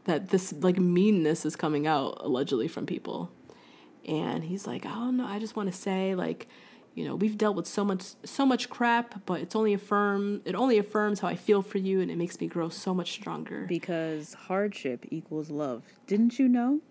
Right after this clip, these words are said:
Speaker 1: Mm-hmm.
Speaker 2: Yeah.
Speaker 1: Mm-hmm. He's
Speaker 2: Mm-hmm.
Speaker 1: playing on that bullshit. "We have passion. This is a
Speaker 2: Yep.
Speaker 1: passionate relationship."
Speaker 2: Mm-hmm. We've been
Speaker 1: No,
Speaker 2: through so
Speaker 1: girl.
Speaker 2: much, we can get through anything.
Speaker 1: Yeah, no. This is
Speaker 2: No.
Speaker 1: a mess. You need to run.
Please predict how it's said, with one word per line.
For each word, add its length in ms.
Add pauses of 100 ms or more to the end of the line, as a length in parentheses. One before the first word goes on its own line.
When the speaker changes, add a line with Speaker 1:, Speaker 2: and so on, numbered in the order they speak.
(560)
Speaker 1:
Mm-hmm. 640
Speaker 2:
Yeah. 140
Speaker 1:
Mm-hmm. 800
He's 100
Speaker 2:
Mm-hmm. 80
Speaker 1:
playing 160
on 120
that 140
bullshit. 460
"We 100
have 160
passion. 580
This 100
is 60
a 20
Speaker 2:
Yep. 180
Speaker 1:
passionate 540
relationship." 760
Speaker 2:
Mm-hmm. 300
We've 140
been 180
Speaker 1:
No, 180
Speaker 2:
through 100
so 80
Speaker 1:
girl. 160 (100)
Speaker 2:
much, 160
we 100
can 120
get 160
through 160
anything. 760 (600)
Speaker 1:
Yeah, 420
no. 360
This 240
is 120
Speaker 2:
No. 60
Speaker 1:
a 40
mess. 560
You 180
need 180
to 80
run. 420